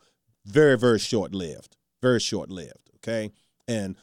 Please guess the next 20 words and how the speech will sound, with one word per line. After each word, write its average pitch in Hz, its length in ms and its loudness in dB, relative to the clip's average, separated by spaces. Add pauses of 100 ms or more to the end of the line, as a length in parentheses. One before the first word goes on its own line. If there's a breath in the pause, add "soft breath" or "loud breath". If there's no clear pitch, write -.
(120)
longer-lived 127 920 4
in 117 100 2
the 104 60 -2
hearts 127 340 0
and 107 100 -4
minds 117 340 0
of 107 140 -6
Republicans. 107 800 -2 (340)
But 107 420 0 (240)
as 110 200 -6
far 135 260 6
as 110 140 -2
Democrats 131 600 2
go, 101 360 -2 (400)
very, 143 320 6
very 127 240 4
short-lived, 85 640 -6 (160)
very 127 200 2
short-lived, 76 640 -12 (160)
okay? 98 300 -10